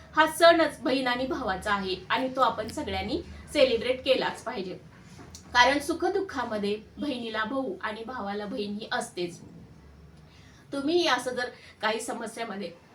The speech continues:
<coughs> समस्यांमध्ये अडकलेला असाल,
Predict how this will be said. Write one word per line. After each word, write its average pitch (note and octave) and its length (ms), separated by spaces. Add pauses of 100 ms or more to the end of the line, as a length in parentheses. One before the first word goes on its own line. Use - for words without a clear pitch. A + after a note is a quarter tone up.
(220)
<coughs> - 360 (1500)
समस्यांमध्ये C4 680
अडकलेला G#3+ 460
असाल, G3+ 280